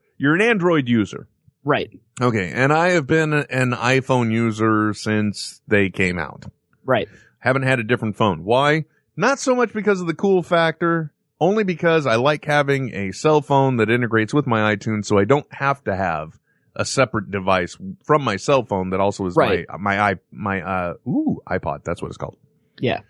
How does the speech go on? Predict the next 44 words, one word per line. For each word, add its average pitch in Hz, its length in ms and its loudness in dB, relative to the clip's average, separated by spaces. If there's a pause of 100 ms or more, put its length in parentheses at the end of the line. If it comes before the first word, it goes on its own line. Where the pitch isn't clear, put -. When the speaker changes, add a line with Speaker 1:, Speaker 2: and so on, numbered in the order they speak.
(420)
Speaker 1:
Boy, 135 160 2
I'm 139 220 2
some 170 340 0
techie. 131 480 -2
Woo! 453 340 2 (280)
<laughs> 494 80 2 (1900)
So, 220 220 2
uh, 196 200 2
Trent, 233 340 0
I 240 60 0
don't 302 220 2
mean 196 480 2
to, 123 380 2
to 110 260 0
sidestep 160 580 0
what 123 140 0
we're 104 80 -4
talking 127 340 2
about 85 180 -2
here 90 120 0
for 87 140 -4
Speaker 2:
Sure, 117 140 2
Speaker 1:
a - 40 4
second, 113 240 -2
but 143 100 4
Speaker 2:
sure. 185 240 2 (280)
Speaker 1:
the 208 140 0
other 269 220 4
weird 107 380 2
thing. 78 300 -4 (1080)
What 240 180 0
was 302 180 0
the, 226 140 2
what 254 140 0
was 311 100 2
the 233 100 4
text - 360 -2
you 151 60 0
got 147 240 2
from 135 160 2
me 127 60 4
last 117 340 2
night, 92 220 0
Trent? 95 300 -2